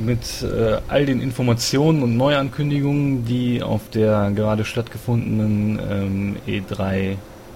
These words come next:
Nintendo Pressekonferenz, äh, zutage kamen.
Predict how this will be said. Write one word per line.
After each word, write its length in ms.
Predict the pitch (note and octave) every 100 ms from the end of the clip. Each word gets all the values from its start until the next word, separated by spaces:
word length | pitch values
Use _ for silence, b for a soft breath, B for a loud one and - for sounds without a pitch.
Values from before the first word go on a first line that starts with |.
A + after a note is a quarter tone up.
| - G#2
Nintendo 440 | F#2+ - G#2+ G#2 -
Pressekonferenz, 1000 | G#2 A2 A#2+ C#3 C3+ C#3 C3+ C3+ - - B B B B B B -
äh, 100 | A#2+ A2+
zutage 500 | B2+ A#2 C#3 C#3+ C3
kamen. 480 | - D3 D3 E3